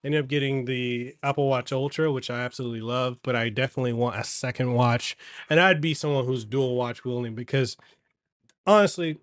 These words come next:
my content creator and business line is my Pixel, and in my personal line is my iPhone. So if I'm able to get notifications on both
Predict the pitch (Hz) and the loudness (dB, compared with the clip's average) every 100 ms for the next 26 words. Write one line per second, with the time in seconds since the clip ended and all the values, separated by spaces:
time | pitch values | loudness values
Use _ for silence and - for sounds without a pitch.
0 | - 147 190 202 202 185 175 165 160 143 | -2 0 4 2 2 0 2 4 6 4
1 | 135 139 143 - 139 135 131 120 110 110 | 4 2 0 0 0 2 2 -2 -6 -12
2 | - - 127 127 117 117 147 143 156 147 | -18 -6 -2 0 -2 0 0 0 0 -4
3 | 143 _ _ _ _ 143 135 127 120 135 | -6 _ _ _ _ -2 0 0 -2 -4
4 | - 127 123 123 117 117 117 123 127 139 | -2 -2 0 -2 -2 -6 -4 -6 -2 -2
5 | 139 139 _ _ _ _ _ - - _ | 0 -4 _ _ _ _ _ -20 -20 _
6 | _ _ - 139 117 139 143 143 135 131 | _ _ -8 -4 2 2 4 2 2 0
7 | 127 127 110 131 120 120 123 120 117 117 | 0 -2 -2 -2 -2 0 0 0 -4 -4
8 | 113 123 123 110 | -2 -2 -2 -4